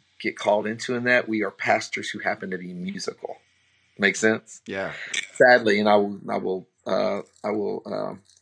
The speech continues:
Speaker 1: try not to get too preachy about this, uh, <laughs> but the, uh, the last decade or so, I fear that we have watched the culture shift and that we have started becoming accustomed to sticking,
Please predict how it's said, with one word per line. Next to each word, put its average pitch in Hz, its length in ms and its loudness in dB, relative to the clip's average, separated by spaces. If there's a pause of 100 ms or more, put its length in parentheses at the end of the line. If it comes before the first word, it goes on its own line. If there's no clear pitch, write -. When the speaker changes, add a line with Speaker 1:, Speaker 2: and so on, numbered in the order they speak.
(440)
Speaker 1:
try - 260 4
not 104 180 -6
to - 60 -18
get 101 120 -10
too - 140 -12
preachy - 440 -10
about - 300 -6
this, - 300 -8 (420)
uh, - 220 -2 (120)
<laughs> - 140 -14
but 120 240 0 (920)
the, 123 220 8
uh, 104 280 8 (680)
the - 180 4
last 131 340 6
decade 113 400 -2
or 107 80 -10
so, 98 440 -12 (240)
I 110 80 -6
fear 107 640 -8 (100)
that 104 160 -10
we 104 180 -10
have 101 500 -4
watched 110 400 -6
the - 80 -10
culture - 400 -6
shift 98 420 -4
and 98 160 -14
that 101 320 0
we 107 120 -4
have 98 100 -4
started 107 500 -2 (680)
becoming 117 340 -2
accustomed 110 640 -4
to - 100 -12
sticking, 107 720 -6